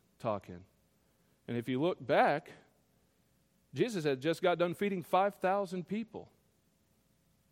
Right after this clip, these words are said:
And in Mark, uh, chapter eight, it says that Jesus calls the crowd and his disciples.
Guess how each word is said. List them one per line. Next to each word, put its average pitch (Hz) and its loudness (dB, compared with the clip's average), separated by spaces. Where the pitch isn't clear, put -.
And 139 -2
in 127 0
Mark, 170 0
uh, 127 -2
chapter 151 -2
eight, 175 0
it 131 0
says 160 2
that 147 -4
Jesus 165 -2
calls 147 0
the 135 0
crowd 175 2
and 202 2
his 151 0
disciples. 110 -6